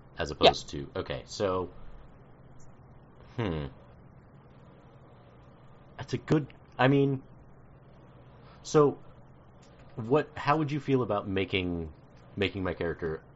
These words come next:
Speaker 1: a warden?
Speaker 2: Sure.
Speaker 1: Warden of the White
Speaker 2: Yeah, well,
Speaker 1: Council.
Speaker 2: that, that, that actually makes a lot of sense.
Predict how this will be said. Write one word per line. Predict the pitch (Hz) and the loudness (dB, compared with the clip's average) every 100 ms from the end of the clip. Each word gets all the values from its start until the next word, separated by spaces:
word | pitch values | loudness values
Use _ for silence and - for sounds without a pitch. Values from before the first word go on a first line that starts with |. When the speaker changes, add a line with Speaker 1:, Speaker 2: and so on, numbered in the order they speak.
| - | -4
Speaker 1:
a | 98 | -2
warden? | 82 85 73 64 64 - - - - - - - - | 0 0 -2 -4 -14 -20 -20 -20 -20 -20 -20 -20 4
Speaker 2:
Sure. | - - - - - - | 6 6 2 -18 -20 -8
Speaker 1:
Warden | 87 113 113 | 2 4 4
of | 113 | 0
the | - | 2
White | - | 6
Speaker 2:
Yeah, | 247 - | 8 10
well, | 208 | 10
Speaker 1:
Council. | 196 - | 8 6
Speaker 2:
that, | 156 | 2
that, | - - - - | 0 -6 -12 8
that | 170 | 12
actually | 170 180 190 170 165 | 12 10 4 4 4
makes | 127 131 131 | 2 2 2
a | - | 2
lot | 113 92 104 107 | 4 8 10 10
of | 104 | 8
sense. | - - - - | 2 -2 -2 -8